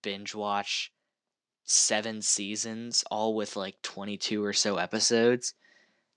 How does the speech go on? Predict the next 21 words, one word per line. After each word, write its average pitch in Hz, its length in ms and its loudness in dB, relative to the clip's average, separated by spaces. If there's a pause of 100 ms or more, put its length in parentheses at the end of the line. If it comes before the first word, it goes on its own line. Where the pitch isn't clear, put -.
(220)
and 104 320 6
then 98 360 0 (360)
do 113 220 8
the 104 80 4
same 104 300 4
for 104 180 -2
Rebels, 110 520 4 (360)
which 101 180 0
is 98 100 2
four 113 280 4
seasons. 127 560 6 (420)
But 117 340 10 (320)
I 120 220 10
am 113 600 -2 (300)
fully 139 580 2
certain 104 640 -2 (720)
that 110 300 4
it's - 340 2
going 101 380 0
to 92 100 -4
help 92 420 -6